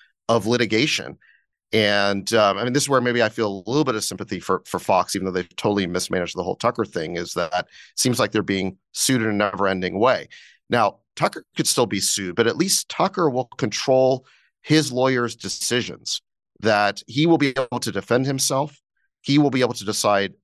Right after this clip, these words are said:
if and when to settle and what the terms of any settlement would be. He's not gonna be subject to the Fox litigation department. I think that's really important.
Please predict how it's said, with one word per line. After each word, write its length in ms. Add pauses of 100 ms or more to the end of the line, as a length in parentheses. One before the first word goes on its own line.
(180)
if 360
and 180
when 220
to 200
settle 480 (300)
and 80
what 140
the 60
terms 260
of 80
any 180
settlement 480
would 140
be. 180
He's 240
not 220
gonna 80
be 80
subject 560
to 260 (480)
the 60
Fox 340
litigation 460
department. 560
I 140
think 240
that's 280
really 380
important. 540